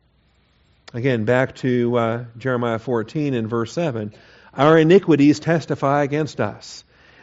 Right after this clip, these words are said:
They've actually already been entered into the court, uh, of evidence. <laughs> They've already been submitted for consideration. Uh, everything that we do reflects there, and, and the testimony has already been offered.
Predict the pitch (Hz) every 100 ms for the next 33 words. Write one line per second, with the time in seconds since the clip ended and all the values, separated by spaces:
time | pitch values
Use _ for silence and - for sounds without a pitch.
0 | - 151 160 175 190 - 147 139 127 -
1 | 147 147 160 147 127 131 139 151 135 135
2 | 131 120 - 147 113 - - 123 120 117
3 | 120 117 131 117 104 - 131 180 151 156
4 | 139 143 120 127 127 139 123 120 - -
5 | _ - 131 123 120 - 117 131 117 123
6 | 120 113 107 - _ _ _ 123 117 110
7 | 101 113 131 143 135 139 147 143 139 143
8 | 123 156 - - _ _ 123 120 139 147
9 | - 113 107 127 113 120 117 110 - _
10 | 123 - 147 135 131 127 123 117 127 131
11 | 127 123 123 139 139 113